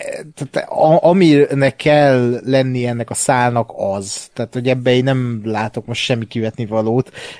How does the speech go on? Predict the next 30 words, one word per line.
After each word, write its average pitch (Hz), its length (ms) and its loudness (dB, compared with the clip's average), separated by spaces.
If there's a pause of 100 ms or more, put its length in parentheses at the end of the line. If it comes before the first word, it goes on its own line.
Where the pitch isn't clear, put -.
(300)
Csak 135 280 -2
abba, 143 280 2
hogy 123 180 2
ne 127 100 -2
húzzák 117 360 -2
tovább 113 300 -4
már 107 220 -10
ezt - 260 -10
a 107 260 -4
Stranger 107 460 -8
dolgot. 101 380 -8
Tehát - 240 -6
ez 123 100 -2
az 117 60 -4
egyetlen 113 400 -4
dolog, 110 260 -4
hogy 113 180 -6
ez, 117 220 -6
ez 120 200 -8
kicsit 123 260 -8
már 113 200 -4
így 113 160 -6
a 120 160 -2 (220)
harmadik 131 460 2
résznél 123 600 0
önismétlő 113 760 -6
lett, 127 300 -2 (120)
<laughs> 185 100 0
hogy 165 160 2
így 165 260 2